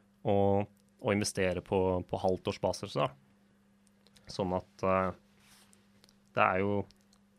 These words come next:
det er mye tryggere, da, og mi-, og min anbefaling, det er jo i større grad å, å velge mer langsiktige caser, da. Velge trygge caser som er, eh, som utspiller seg over tid.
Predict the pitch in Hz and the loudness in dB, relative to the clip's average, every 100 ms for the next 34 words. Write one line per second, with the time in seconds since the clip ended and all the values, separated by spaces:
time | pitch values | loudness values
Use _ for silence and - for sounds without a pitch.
0 | - 123 135 135 156 107 117 123 - 104 | 2 6 6 6 2 2 4 4 2 2
1 | 107 110 107 104 95 - 101 123 110 117 | 2 2 2 2 2 0 0 2 2 2
2 | 95 85 87 95 98 - _ _ _ - | 2 -2 -2 0 -2 -4 _ _ _ -10
3 | - 101 101 98 95 - 101 95 95 95 | -4 -2 2 2 2 -2 0 2 2 2
4 | 92 - _ - - 117 101 98 98 101 | -2 -8 _ -10 0 0 2 2 0 -2
5 | _ _ _ 127 107 107 113 - 98 - | _ _ _ 0 0 2 -2 -2 -6 -6
6 | - 107 104 - 156 139 - - 107 110 | -6 -2 -2 -2 -2 -4 -8 -6 -4 -4
7 | 135 101 92 98 107 - 117 - 104 92 | -2 -2 -2 0 0 0 -4 -2 0 0
8 | 92 95 - _ _ _ _ _ _ 104 | 0 -2 -4 _ _ _ _ _ _ -2
9 | 95 95 92 95 - - - 104 - 92 | 2 2 0 -2 -8 -8 -4 -4 -4 -4
10 | 98 101 - 156 160 | -2 -2 -2 -2 -2